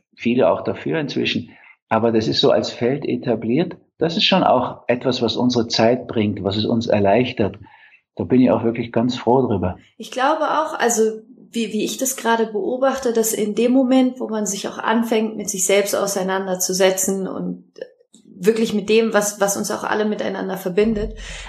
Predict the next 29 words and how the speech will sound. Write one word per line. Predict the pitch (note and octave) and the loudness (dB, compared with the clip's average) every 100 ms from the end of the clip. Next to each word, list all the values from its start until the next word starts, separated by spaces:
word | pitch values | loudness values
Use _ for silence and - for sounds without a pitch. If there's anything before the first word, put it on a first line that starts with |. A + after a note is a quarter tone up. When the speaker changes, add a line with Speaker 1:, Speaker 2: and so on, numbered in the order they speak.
| - | -2
Speaker 2:
ab | A#3+ A3 A#3+ | 0 2 2
einem | A#3 A3+ | 2 4
gewissen | A#3 C4 C4 A#3+ - | 4 4 4 2 4
Punkt, | C4 C4 | 4 4
finde | C4 A3+ | 2 -2
ich, | G#3+ | -2
kommt | - A#3+ B3+ - | -2 0 0 -2
man | A3 | -2
gar | G3+ G3 G3 | 2 2 2
nicht | F#3+ G3 | -2 -4
mehr | G3 | -4
drum | F#3 F#3+ G3+ | -2 -2 -2
herum, | G3 G3+ F3 A3+ B3+ - | -4 -2 0 0 -2 -4
als | - G#3 - | 0 2 2
auch | - - | 0 -2
die | - - | 0 2
eigene | - F#3+ F#3+ | 2 0 -2
Ernährung | F#3+ G3 G3+ F#3 E3+ | -4 -2 -2 -2 -2
in | F3+ | -4
Frage | - F#3+ G#3 - | 2 4 4 2
zu | - | -2
stellen | F3+ - E3+ F3+ G3+ | -2 0 0 0 -4
und | - | -4
auch | F#3+ F#3 | -4 -4
in | F3+ | -6
Frage | - - F3+ | -4 -2 -2
zu | F3+ - | -4 -6
stellen, | - E3+ F3 | -2 -2 0
dass, | F3 F3 | -2 -4